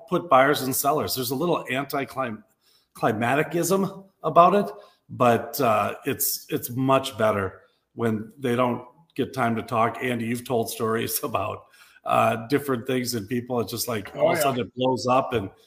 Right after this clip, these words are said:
Speaker 1: people walk out. They don't like each other. And they kinda get a feel for the person, and they're, uh, "I'm,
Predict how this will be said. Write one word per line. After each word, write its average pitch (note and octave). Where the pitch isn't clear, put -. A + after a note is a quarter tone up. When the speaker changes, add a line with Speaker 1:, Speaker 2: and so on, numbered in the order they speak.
Speaker 1:
people D3
walk B2+
out. B2
They G#2+
don't C3
like -
each C3+
other. C3+
And A2+
they G#2
kinda C#3
get C#3+
a A#2
feel C#3+
for C#3+
the C#3
person, C#3+
and A#2
they're, A2
uh, C3
"I'm, A#2